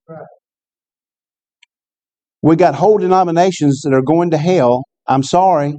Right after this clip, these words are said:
Speaker 2: but they think they're okay because there's X and millions of people in the denomination. That denomination is not gonna save you and I. See, David here, he just had the big victory against the Philistines, so he thinks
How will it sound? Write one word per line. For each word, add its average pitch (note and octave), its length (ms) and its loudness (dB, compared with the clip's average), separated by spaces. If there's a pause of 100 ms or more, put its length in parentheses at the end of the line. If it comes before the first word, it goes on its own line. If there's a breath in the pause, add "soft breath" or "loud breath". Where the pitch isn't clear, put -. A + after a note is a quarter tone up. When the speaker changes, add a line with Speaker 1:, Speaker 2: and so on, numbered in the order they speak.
(840)
Speaker 2:
but C#3+ 140 0
they C#3+ 100 2
think E3+ 220 0
they're E3 160 2
okay E3+ 400 0
because C#3 420 -2 (280 loud breath)
there's C3+ 220 0
X D#3 280 -2
and D3+ 100 2
millions D3+ 360 2
of C3 120 -2
people D#3 380 0
in D#3+ 180 4
the C#3 100 2
denomination. C#3+ 840 0 (320 loud breath)
That E3 160 2 (100)
denomination F3+ 640 0
is C#3+ 60 -2
not D#3+ 200 0
gonna D3+ 160 0
save G3 320 0
you D3 140 0
and A2+ 100 -4
I. F#2+ 120 -4 (1000 loud breath)
See, D#3+ 140 2
David F3 340 2
here, F3 180 2
he D3 140 0
just D#3+ 200 -2
had F3 200 0
the C#3+ 80 -2
big E3+ 240 0
victory E3 320 0
against F3 260 -2
the D#3+ 80 0
Philistines, D3+ 640 -2
so C3+ 140 0
he D#3 120 4
thinks D#3+ 360 -2